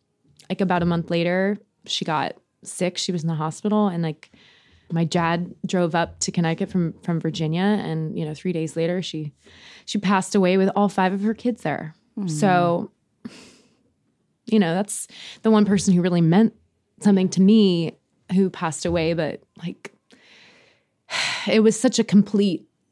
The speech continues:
Speaker 1: ending.
Speaker 2: Thank you for sharing that. So I wanna finish with a couple fun questions.
Speaker 1: Okay.
Speaker 2: To leave on a,
Speaker 1: <laughs>
Speaker 2: on a joyful
Speaker 1: Happy.
Speaker 2: note.
Speaker 1: Uh-huh.
Speaker 2: Do you have any crazy travel story?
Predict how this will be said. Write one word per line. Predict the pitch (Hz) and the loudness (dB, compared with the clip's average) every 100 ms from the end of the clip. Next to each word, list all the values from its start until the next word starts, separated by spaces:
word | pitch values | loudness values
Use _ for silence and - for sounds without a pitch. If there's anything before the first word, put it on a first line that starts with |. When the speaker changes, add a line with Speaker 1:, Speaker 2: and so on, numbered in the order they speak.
| _ - | _ 2
Speaker 1:
ending. | 202 185 156 139 185 170 _ _ - | 4 4 2 -4 -8 -10 _ _ -6
Speaker 2:
Thank | 175 170 | -6 -4
you | 180 175 175 175 - _ | -2 0 0 -4 -12 _
for | - 175 | -6 -4
sharing | 156 156 147 147 | -2 -2 0 -2
that. | 143 139 - - _ - - - | -2 -4 -8 -20 _ -20 -20 -18
So | - 214 208 | -6 0 0
I | 202 202 | 2 0
wanna | 202 202 214 220 | 0 0 2 0
finish | - 175 175 - | 0 -4 -4 -4
with | 175 | -4
a | 170 | -4
couple | 156 160 165 165 165 165 - | -4 -4 0 2 2 0 -4
fun | - 151 | -8 -8
questions. | - - - - 180 - 220 | -8 -12 -12 -10 -12 -4 0
Speaker 1:
Okay. | 208 175 214 - - | 2 0 -2 -8 -8
Speaker 2:
To | - 180 170 175 | -2 0 0 0
leave | 185 175 | 0 2
on | 180 | 2
a, | 175 170 160 277 269 - - - | 2 2 4 4 4 0 -8 -20
Speaker 1:
<laughs> | - 220 | -4 2
Speaker 2:
on | 226 | 4
a | 214 | 4
joyful | 208 196 202 214 | 4 4 4 4
Speaker 1:
Happy. | 214 | 4
Speaker 2:
note. | 190 190 277 | 6 6 6
Speaker 1:
Uh-huh. | 254 214 294 - _ 165 | 6 4 2 -4 _ -2
Speaker 2:
Do | 214 | 2
you | |
have | 214 220 233 | 4 2 4
any | 240 | 2
crazy | 240 202 185 185 196 190 185 - | 0 0 0 0 -4 -4 -8 -12
travel | - 170 156 | -4 -2 -2
story? | 156 - - - 165 | -6 -4 -6 -6 -14